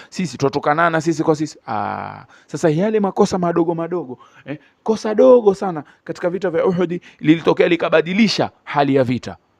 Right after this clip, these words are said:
Na sisi hali zetu ni kuwa makosa si madogo kihakika, makosa ni mengi.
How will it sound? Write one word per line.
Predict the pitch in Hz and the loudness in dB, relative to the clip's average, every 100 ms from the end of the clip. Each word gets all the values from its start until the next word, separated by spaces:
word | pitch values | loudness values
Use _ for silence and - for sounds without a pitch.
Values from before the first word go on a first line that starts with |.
| _ _ _ - | _ _ _ -12
Na | 117 | -10
sisi | 117 143 127 - | -8 -10 -10 -10
hali | 110 127 131 123 | -6 -2 -2 -2
zetu | 110 139 123 | -2 -4 -4
ni | 120 | -4
kuwa | - 139 | 2 2
makosa | 123 151 135 | 2 -4 -6
si | 135 | -6
madogo | 139 139 151 127 | -8 0 0 0
kihakika, | 117 123 - 139 - 101 _ _ | -4 -8 -10 -12 -14 -18 _ _
makosa | 113 104 120 113 | -12 -10 -8 -8
ni | 104 | -8
mengi. | 110 104 87 | -10 -10 -16